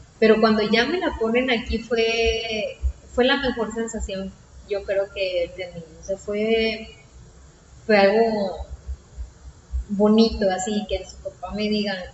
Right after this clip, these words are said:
"Está bien, está muy bien y ya está aquí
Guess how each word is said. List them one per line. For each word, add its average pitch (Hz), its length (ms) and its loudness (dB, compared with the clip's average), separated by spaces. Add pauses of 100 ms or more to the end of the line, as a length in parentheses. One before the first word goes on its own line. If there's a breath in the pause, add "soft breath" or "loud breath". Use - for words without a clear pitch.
"Está - 300 -4
bien, 294 400 -2 (640)
está 254 280 -2
muy 277 260 -2
bien 277 300 2
y 202 800 2
ya - 120 6
está 233 180 -2
aquí - 160 -2